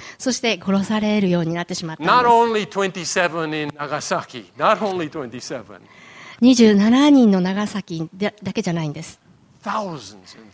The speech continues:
Speaker 2: thousands.
Speaker 1: 何千人もの人がなんです。
Speaker 2: Tens and tens, tens of thousands.
Speaker 1: 何万人もの人がなんです。
Speaker 2: They would put a picture out on the ground of Jesus or Mary, and they say, "Step on it." And if you could not step on it, you were killed.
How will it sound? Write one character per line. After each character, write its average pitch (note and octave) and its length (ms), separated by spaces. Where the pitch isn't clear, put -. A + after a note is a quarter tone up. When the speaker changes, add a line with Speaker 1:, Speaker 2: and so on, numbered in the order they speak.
Speaker 2:
thousands. F3 540
Speaker 1:
何 A#3 360
千 D#4 340
人 D4 240
も C#4+ 140
の G3+ 100
人 E3+ 240
が D#3+ 140
な D3+ 160
ん D3 40
で - 80
す。 C4 60
Speaker 2:
Tens A3 320
and D3+ 120
tens, B3 420
tens C4 440
of E3 100
thousands. G3 640
Speaker 1:
何 B3+ 400
万 D4 220
人 C#4 220
も C4 140
の G#3 80
人 F3 180
が D#3 120
な D3+ 100
ん D#3 60
で D#3 100
す。 - 200
Speaker 2:
They F#3+ 120
would G3 160
put A3+ 180
a G3+ 40
picture G3 500
out G3 240
on G#3+ 60
the G3+ 80
ground F#3+ 520
of B2+ 220
Jesus E3+ 500
or D3 80
Mary, F#3 380
and D#3 100
they E3 40
say, F3+ 140
"Step A3+ 360
on F#3 260
it." B2 160
And D#3 160
if E3 140
you G3+ 80
could A3 160
not G#3+ 160
step A3 300
on F#3 240
it, E3+ 120
you F3 240
were F#3+ 380
killed. B2+ 440